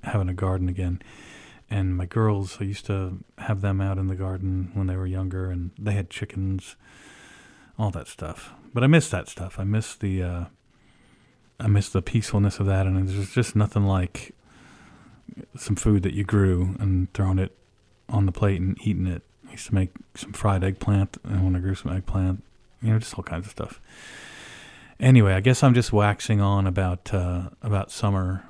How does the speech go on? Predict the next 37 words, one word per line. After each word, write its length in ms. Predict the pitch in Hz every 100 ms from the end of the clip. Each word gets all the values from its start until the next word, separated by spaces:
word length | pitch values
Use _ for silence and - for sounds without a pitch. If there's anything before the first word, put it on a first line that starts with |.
| -
because 580 | 101 - 92 90 - - -
it's 220 | 98 -
just 240 | 104 -
so 460 | - 101 90 90 90
nasty. 680 | - 101 95 92 - 90 90 -
It's 140 | -
just 280 | 104 - 131 - -
so 240 | - 104
bitter 260 | 92 98 98
cold, 500 | - 101 95 95 95 _ _ _ _ _ _ -
but 180 | 104
it 80 | 92
is 300 | 95 90 - -
turning. 420 | - 101 92 90 - - - - - - - -
And, 300 | 110 101 98
uh, 300 | 95 92 95
you 120 | - 147
know, 60 |
it's 140 | 180 -
interesting 600 | 233 233 220 - 107 101
this 300 | 107 - 107
year, 440 | 95 90 104 113 _ - - _ _ _ -
I've 260 | 117 107 98
not 300 | 117 - -
seen 600 | - 120 107 104 101 107 -
as 200 | 113 101
many, 540 | 101 95 95 92 101 -
uh, 340 | - 101 95
fractures. 640 | 92 - - - 82 - - - _ - -
Uh, 220 | 110 98 98
now, 260 | 95 92
I 60 | 92
say 220 | - 113
that, 200 | 98 92
and 120 | 92 90
I 80 |
just, 280 | 92 98 -